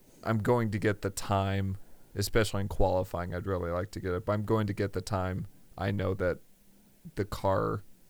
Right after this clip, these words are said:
is certainly capable of, the car is capable of more than what I'm trying to do.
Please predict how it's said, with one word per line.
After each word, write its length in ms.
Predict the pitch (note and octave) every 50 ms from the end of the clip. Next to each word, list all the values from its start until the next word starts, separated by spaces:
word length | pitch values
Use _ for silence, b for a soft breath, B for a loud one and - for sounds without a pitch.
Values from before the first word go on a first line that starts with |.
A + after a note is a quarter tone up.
| - _ - - _ - - - - -
is 80 | - -
certainly 460 | - - A#2 A#2 A2 - C#2+ E2 E2+
capable 500 | - G#2 E2 E2 E2+ - - - D#2 E2+
of, 80 | F2
the 40 | E2+
car 180 | - - G#2 G2
is 100 | F2 -
capable 460 | - G2+ - - G#2+ - A2 A2 A2
of 60 | -
more 280 | A2 A2 G#2+ G#2+ G#2 G#2
than 180 | G#2+ A2+ A2+
what 140 | A2+ A2 A2
I'm 180 | G#2+ G2+ A2 G#2+
trying 280 | - A2+ G2+ - F#2
to 60 | - -
do. 340 | - - A2+ A2+ - A#2